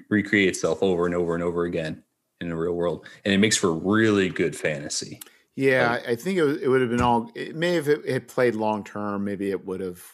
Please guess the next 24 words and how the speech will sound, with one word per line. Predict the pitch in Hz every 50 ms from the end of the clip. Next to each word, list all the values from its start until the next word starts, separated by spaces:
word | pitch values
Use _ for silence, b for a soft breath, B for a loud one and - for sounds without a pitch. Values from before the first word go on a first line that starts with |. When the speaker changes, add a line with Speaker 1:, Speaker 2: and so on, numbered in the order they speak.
| _ - _ _ _ _
Speaker 2:
worked | _ 117 101 92 - -
out | 87 90 90 90 - -
fine. | - 90 87 87 87 87 87 82 82 78 _ _ _ _ _ _ _ _ _ _ _ _ _ _ _ _ _ _ - _ _ _ _ - 82 87
Speaker 1:
Yeah. | - - - b b b b b b _
Well, | 107 107 113 - - -
my, | - 120 120 120 - - -
your, | 104 107 107 107 - -
your | 101 98
mistake | 98 107 101 - - 123 120 120 107
was | 101 -
thinking | - 113 98 - - 95 95
that | 95 92
you're | 82 85 90 92
gonna | 92 90 85
be | 85 87
able | 90 87 85 85
to |
have | 87 90
a | 82 82
long-term | 82 87 85 82 80 - 92 85 82 -
campaign. | - 92 85 78 - - 92 85 78 - 82 -
Speaker 2:
<laughs> | - -
Yeah. | 87 - - - - - - - -
Speaker 1:
<laughs> | -